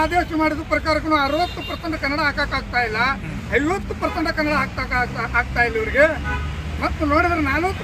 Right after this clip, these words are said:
ಪರ್ಸೆಂಟ್ ಕನ್ನಡನೂ ಕಾಣಿಸ್ತಾ ಇಲ್ಲ. ದೊಡ್ಡ ದೊಡ್ಡ ಮರಾಠಿ ಬೋರ್ಡನ್ನು ಕಾಣಿಸ್ತಾವು,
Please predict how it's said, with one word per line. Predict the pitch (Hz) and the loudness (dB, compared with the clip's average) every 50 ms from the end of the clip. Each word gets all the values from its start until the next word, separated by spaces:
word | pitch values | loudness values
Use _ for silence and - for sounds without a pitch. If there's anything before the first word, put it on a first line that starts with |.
| - | -6
ಪರ್ಸೆಂಟ್ | 330 302 - 349 320 - | -6 -4 -2 -2 -2 0
ಕನ್ನಡನೂ | 330 311 311 320 320 311 311 - | 0 0 0 0 0 0 0 0
ಕಾಣಿಸ್ತಾ | 311 302 294 - - 302 294 277 | 0 0 0 0 0 2 2 2
ಇಲ್ಲ. | 269 247 214 196 - - - - - - - - | 2 0 -2 -2 -2 -6 -8 -8 -8 -8 -6 -4
ದೊಡ್ಡ | 226 262 294 330 330 330 | -2 0 0 0 0 0
ದೊಡ್ಡ | 330 330 330 311 285 269 | 0 0 0 0 2 4
ಮರಾಠಿ | 285 311 311 311 320 302 320 | 4 4 4 4 2 2 4
ಬೋರ್ಡನ್ನು | 311 311 320 320 311 311 311 | 4 6 6 6 2 2 2
ಕಾಣಿಸ್ತಾವು, | 320 302 294 294 - 330 330 294 247 | 0 0 0 0 2 2 4 4 4